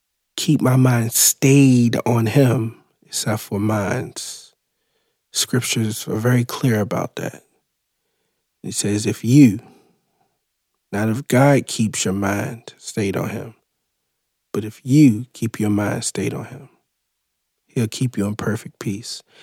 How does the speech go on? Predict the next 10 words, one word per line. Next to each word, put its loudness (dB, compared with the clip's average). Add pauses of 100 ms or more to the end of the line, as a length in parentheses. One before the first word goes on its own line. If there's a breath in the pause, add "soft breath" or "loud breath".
(140 soft breath)
So -2
even 8
though 6
I'm 2
not 0
in -6
perfect -6
health, -2 (420 soft breath)
I 0
can -2